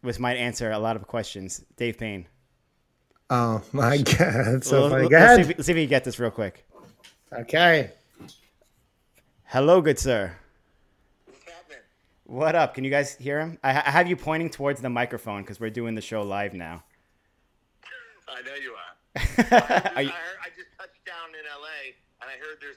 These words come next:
Speaker 3: some Savannah Wars.
Speaker 1: Yeah, um, we, we, we need some clarity on this, and sh-, uh, 'cause, uh, I'll preface this again real quick to you 'cause you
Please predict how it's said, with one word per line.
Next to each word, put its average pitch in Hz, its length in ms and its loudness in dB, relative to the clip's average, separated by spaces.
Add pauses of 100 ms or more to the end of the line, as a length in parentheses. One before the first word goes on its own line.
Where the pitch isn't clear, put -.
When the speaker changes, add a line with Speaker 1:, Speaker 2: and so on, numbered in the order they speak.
Speaker 3:
some 143 100 -20 (140)
Savannah 131 460 -18
Wars. 104 260 -20 (600)
Speaker 1:
Yeah, 135 580 0
um, 127 380 0 (280)
we, 170 160 -2 (100)
we, 170 300 -4 (120)
we 156 200 -4
need 196 100 -4
some 170 220 -6
clarity 151 560 -2
on 143 200 -2
this, 143 220 -6
and 123 160 -8
sh-, - 160 -12
uh, 135 80 -6
'cause, 143 240 -10
uh, 117 160 -4 (140)
I'll 147 100 0
preface 147 300 -2
this 139 100 -10
again 131 220 -6
real 127 100 -2
quick 131 200 -12
to 131 100 -12
you 131 160 -4
'cause 120 200 -14
you 117 200 -12